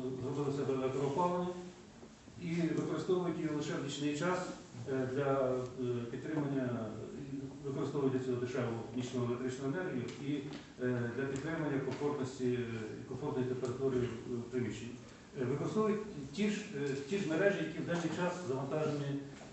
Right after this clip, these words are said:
для технологічного процесу. Е, у нас є приклад, е, по Хмельницькій області, то, що в дві тисячі шостому році було прийнято рішення не, е, не, не, не, не вести газ в Нетішин.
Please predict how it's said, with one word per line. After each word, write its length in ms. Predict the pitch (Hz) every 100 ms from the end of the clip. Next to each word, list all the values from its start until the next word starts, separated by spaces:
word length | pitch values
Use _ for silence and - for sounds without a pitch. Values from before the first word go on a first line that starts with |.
| 113
для 240 | 131 123
технологічного 480 | 107 127 135 135 131
процесу. 320 | 123 - - - - - - - - - - - - - - - 117 127 - - - - - - - - - 135
Е, 380 | 123 120 117 107 - - - - - - - - - -
у 40 |
нас 180 | 175 175
є 60 | 175
приклад, 360 | 160 139 127 - 123 -
е, 40 | 127 120 117 110 101 - - - - - - - - - - - - - - -
по 100 | 135
Хмельницькій 400 | 135 147 135 147
області, 320 | 160 156 - -
то, 120 | 143
що 100 | 135
в 280 | 123 123 -
дві 80 | 127
тисячі 240 | 139 -
шостому 300 | 139 139 135
році 220 | 127 131
було 180 | 120 127
прийнято 340 | 127 127 120 123
рішення 380 | 120 117 110 101 107
не, 140 | 131
е, 180 | 147 135 - - - 151 135 143
не, 80 | 143 143 - 139
не, 260 | 139 131 135 127
не, 80 | 147
не 80 | 147
вести 280 | 131 135 127
газ 220 | 113 117 - -
в 40 |
Нетішин. 380 | 123 127 135 147